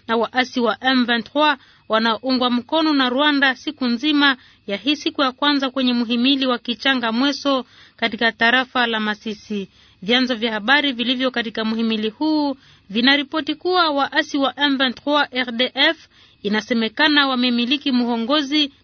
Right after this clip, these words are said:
na Kibachiro, vijiji vilivyo karibu na Mweso. Mapigano yaliendelea katika milima ya Kyahemba katika tabaka Bukombo, usultani wa Bwito, jirani na Masisi. Katika tangazo iliyotangazwa kwa umma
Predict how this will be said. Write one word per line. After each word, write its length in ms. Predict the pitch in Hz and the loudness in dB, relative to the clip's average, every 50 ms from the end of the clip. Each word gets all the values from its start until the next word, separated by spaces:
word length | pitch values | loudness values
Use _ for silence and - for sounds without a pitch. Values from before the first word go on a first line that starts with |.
| _ - | _ -4
na 120 | 208 208 | -4 -4
Kibachiro, 840 | 214 - 240 208 214 226 226 226 - - 339 330 302 311 302 294 277 _ _ _ - | -4 -4 -4 0 0 0 0 0 -2 -2 0 2 2 2 0 0 -2 _ _ _ -10
vijiji 380 | 190 208 208 240 302 254 285 269 | -6 -4 -2 0 0 2 0 0
vilivyo 380 | 226 262 247 285 302 285 294 | 0 2 2 2 2 2 0
karibu 380 | 285 - 254 247 277 262 247 277 | -2 0 0 0 0 0 0 0
na 120 | 254 233 | 0 0
Mweso. 540 | 226 220 220 208 208 - - 214 202 185 175 _ _ _ _ _ - - | 0 0 -2 -2 -4 -6 -6 -6 -6 -6 -8 _ _ _ _ _ -6 -6
Mapigano 480 | 240 - 294 277 226 302 370 415 392 370 | -4 -2 -2 -2 2 2 2 2 4 2
yaliendelea 640 | 349 311 269 269 254 233 240 240 262 302 311 302 | 2 4 2 2 0 0 0 0 2 2 2 2
katika 420 | 302 269 254 254 247 - 262 247 240 | 2 -2 -4 -4 -2 0 0 0 0
milima 540 | 233 240 240 247 285 311 311 294 294 269 208 | 0 -2 0 2 2 2 2 4 2 2 0
ya 200 | 208 233 240 233 | -2 -4 -4 -4
Kyahemba 680 | - - 240 226 214 277 311 311 302 277 285 277 254 - - - _ _ | -4 -4 -6 -4 0 0 0 2 2 2 2 2 0 -2 -8 -20 _ _
katika 340 | - 240 226 247 240 247 233 | -6 -6 -4 -2 -2 -2 -2
tabaka 460 | - 233 226 220 277 294 285 277 247 | -2 -2 0 0 0 0 0 -4 -4
Bukombo, 640 | 220 240 233 - - 320 320 311 294 302 302 302 277 - _ _ _ - | -4 -4 -6 -4 -2 -2 0 0 0 0 0 0 -2 -4 _ _ _ -12
usultani 560 | 269 247 - 285 269 254 - 294 294 269 269 | -10 -4 -2 -2 -2 0 0 2 2 2 2
wa 120 | 262 240 214 | 0 -2 -2
Bwito, 420 | 226 285 294 - - 277 262 240 | 0 -2 -2 0 0 0 0 0
jirani 580 | 214 214 240 240 269 277 277 262 262 262 226 - | 0 -2 0 4 4 4 4 4 2 0 -2 -2
na 200 | 226 233 233 220 | 0 0 0 0
Masisi. 680 | 220 214 214 - - 220 208 - - - 214 202 180 _ - - - - _ | 0 -2 -6 -6 -8 -10 -10 -10 -8 -6 -6 -6 -6 _ -16 -20 -20 -16 _
Katika 340 | - 233 233 233 220 247 226 | -2 0 0 0 0 -2 -2
tangazo 540 | - 233 226 226 226 254 277 294 269 285 269 | 0 0 0 0 2 2 0 2 0 0 -2
iliyotangazwa 840 | 254 233 247 247 247 - 233 233 233 220 262 269 277 247 262 254 247 | 0 0 -2 -2 -2 -2 -4 -4 -2 0 0 0 0 0 -2 -4 -2
kwa 160 | - 226 - | -4 -8 -6
umma 400 | 262 294 285 277 277 269 254 | -4 0 2 4 4 4 2